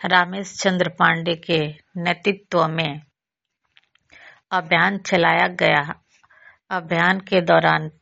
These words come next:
छह नमूना जांच के लिए भेजा गया, साथ ही बारह हजार आठ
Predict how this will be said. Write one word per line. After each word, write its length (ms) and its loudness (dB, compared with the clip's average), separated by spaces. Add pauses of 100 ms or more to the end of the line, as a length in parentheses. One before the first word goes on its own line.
(100)
छह 240 -2
नमूना 500 -4
जांच 400 0 (840)
के 140 2
लिए 260 4
भेजा 380 0
गया, 240 2
साथ 440 0
ही 160 0
बारह 460 2
हजार 300 2 (1300)
आठ 280 -8